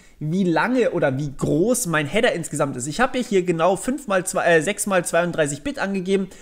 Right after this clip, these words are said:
Das heißt, ich habe doch eigentlich eine feste Länge. Warum muss ich das jetzt also angeben? Wir werden sehen, dass wir am Ende noch einige Optionen haben, die man nur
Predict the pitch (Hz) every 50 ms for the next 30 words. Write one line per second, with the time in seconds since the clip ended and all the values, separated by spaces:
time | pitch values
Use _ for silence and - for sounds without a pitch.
0 | - - - - - 175 - 208 220 214 214 - 175 - - - - - - -
1 | 196 196 190 190 180 - 214 208 - 214 208 214 190 160 135 127 131 196 254 269
2 | 240 247 226 226 220 208 190 - 185 170 180 160 - - 143 143 151 - - 180
3 | 190 175 151 123 113 107 - - _ _ _ - - - - - 151 151 202 285
4 | 277 254 233 226 208 185 160 185 226 269 269 233 220 196 - - 190 165 160 160
5 | - - - 175 220 254 269 262 262 285 269 - - 180 175 185 185 - - -
6 | - 202 220 220 190 170 - - - - - - - - - - - 151 170 190
7 | 226 254 233 220 190 170 156 160 156 156 151 151 139 139 165 170 185 175 170 151
8 | 143 147 180 202 233 240 220 - -